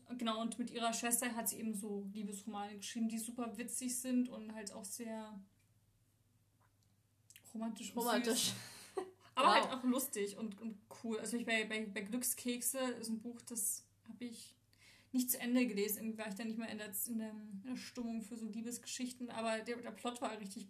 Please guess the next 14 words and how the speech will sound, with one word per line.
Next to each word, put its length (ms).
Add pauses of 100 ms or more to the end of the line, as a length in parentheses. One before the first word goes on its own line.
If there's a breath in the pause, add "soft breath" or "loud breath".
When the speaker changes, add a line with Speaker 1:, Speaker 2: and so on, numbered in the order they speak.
(100)
Speaker 1:
cool. 240 (580 loud breath)
Da 60
geht's 300
um 260
eine, 580
ähm, 420 (720)
junge 280
Frau, 420
die, 200 (400)
weiß 160
gar 100
nicht 160
mehr 180
warum. 640